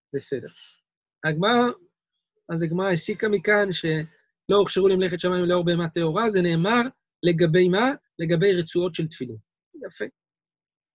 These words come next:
הלאה. עכשיו אומרת הגמרא, "מאי הווה עלי דתחא שהיה בימי, בימי משה?" עסקנו ב-, בתחש הזה. אז, אז מה, מה,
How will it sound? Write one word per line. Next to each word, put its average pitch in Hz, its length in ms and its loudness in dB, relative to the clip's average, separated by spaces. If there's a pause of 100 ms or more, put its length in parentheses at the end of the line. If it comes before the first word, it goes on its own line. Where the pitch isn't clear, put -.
(160)
הלאה. 123 200 -8 (340)
עכשיו - 180 -8
אומרת 170 320 0
הגמרא, 156 440 0 (600)
"מאי 208 280 6
הווה 190 360 2
עלי 208 220 4
דתחא 190 400 -2
שהיה 165 220 -4
בימי, 156 180 -2 (140)
בימי 147 320 -6
משה?" 139 260 -10 (1000)
עסקנו - 520 -8
ב-, 139 240 -6
בתחש 135 460 -8
הזה. 117 200 -12 (840)
אז, 127 160 -12 (100)
אז 120 220 -14 (560)
מה, 156 140 -12
מה, 170 160 -4